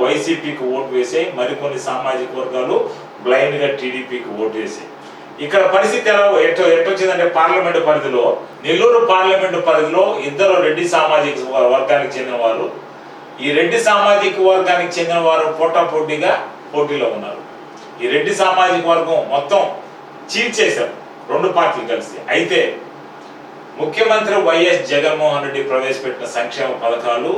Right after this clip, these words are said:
సోషల్ ఇంజనీరింగ్ వల్ల ఇక్కడ వైసీపీకి ప్లస్ అయింది,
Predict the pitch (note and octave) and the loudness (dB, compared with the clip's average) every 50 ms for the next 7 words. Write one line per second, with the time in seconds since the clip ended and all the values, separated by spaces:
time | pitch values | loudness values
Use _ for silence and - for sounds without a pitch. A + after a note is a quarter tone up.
0 | - - - D#3+ E3+ F#3 - - G#3+ G#3+ F#3+ F#3 E3+ E3+ E3+ D#3 D3+ D3 C#3 B2 | -4 -6 -2 0 2 2 2 2 0 0 -2 -2 -2 -4 -4 -4 -4 -6 -6 -6
1 | A#2 A2+ A2 A2 A2 A#2 - - - - - - - - - - - - - - | -6 -6 -4 -2 0 0 0 0 -2 -4 -8 -12 -16 -18 -18 -20 -18 -18 -18 -14
2 | - - - - - B2 - - - - - - - - - - - - - - | -10 -8 -8 -2 0 2 2 2 0 -2 -6 -10 -14 -18 -20 -20 -20 -20 -20 -20
3 | - - - - - - F3+ F#3+ G#3 G#3 G#3 G3+ F#3 - E3 E3 E3+ - - F#3 | -20 -20 -14 -6 0 2 2 2 2 0 -4 -6 -6 -4 -2 -4 -4 -4 -6 -8
4 | G3 G#3+ - - - - - - - - - - - - - D#4+ | -8 -8 -10 -10 -6 -4 -4 -4 -2 -2 -2 -2 -2 -6 -8 -10